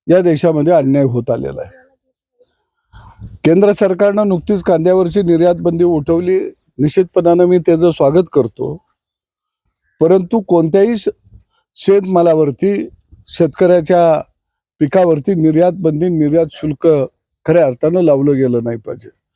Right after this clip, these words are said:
शेतीसुद्धा एक उद्योग आहे, उद्योग म्हणून त्याकडं पाहिलं पाहिजे. ज्यांना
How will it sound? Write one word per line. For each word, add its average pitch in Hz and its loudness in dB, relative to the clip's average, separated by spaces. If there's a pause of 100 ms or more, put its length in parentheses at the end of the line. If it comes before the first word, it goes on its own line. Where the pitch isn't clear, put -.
(640)
शेतीसुद्धा 202 2
एक 196 0
उद्योग 185 0
आहे, 196 2
उद्योग 170 0
म्हणून 170 -2
त्याकडं 160 0 (400)
पाहिलं 160 2
पाहिजे. 131 -2 (1120)
ज्यांना 165 4